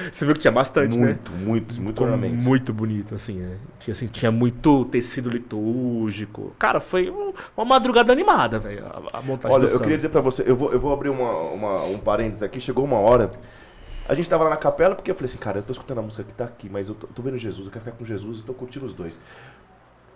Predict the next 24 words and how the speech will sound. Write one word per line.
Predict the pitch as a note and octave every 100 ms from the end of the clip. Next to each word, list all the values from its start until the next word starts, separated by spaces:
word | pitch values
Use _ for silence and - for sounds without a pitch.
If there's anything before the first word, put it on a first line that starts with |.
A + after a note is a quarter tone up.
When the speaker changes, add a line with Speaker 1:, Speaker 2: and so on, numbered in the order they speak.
| _ _ -
Speaker 2:
E | C#3
aí | D3+
teve | D#3+ D3 C#3
uma | C3
hora | C3+
que | - C3
um, |
um, | F#2+ A#2 - A#2+ G#2+ A#2
um |
do, | A2 G2+ F2+ F#2
do | G2+ -
pessoal | A2+ A2+
que |
tava | A#2+ C#3
ali | C3
falou | D3
assim, | F#3 D#3+ B2 - _ _ _ _ _ _
"Podia | - C#4+
ter | C#4
um | G#3+ B2
som | - A#2+ B2
aqui | G2 -
dentro, | E2 G#2 G#2 G#2+ A2+
né?" | C3+ B2